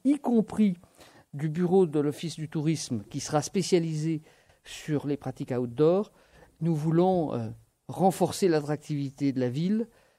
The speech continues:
et faire de la ville de Chambéry ce qu'elle a toujours été, un point au service des territoires qui l'entourent.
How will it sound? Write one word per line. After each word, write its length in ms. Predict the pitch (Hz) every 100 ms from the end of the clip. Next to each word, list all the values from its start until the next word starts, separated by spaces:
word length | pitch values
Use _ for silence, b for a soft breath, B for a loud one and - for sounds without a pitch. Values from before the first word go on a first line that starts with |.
| b - _
et 80 | 151
faire 280 | - 208 165
de 120 | 165
la 100 | 151
ville 180 | 160 151
de 60 |
Chambéry 380 | 139 143 131 202
ce 100 | -
qu'elle 140 | 151
a 80 | 123
toujours 360 | 120 180 165 143
été, 360 | 135 165 196 220 _ b b b _ _ -
un 180 | 185 170
point 460 | 160 165 190 220 226 _ _
au 100 | 214
service 600 | 170 - 190 165 202 202
des 100 | 165
territoires 520 | 151 156 147 151 151 -
qui 120 | 147
l'entourent. 480 | 131 120 113 90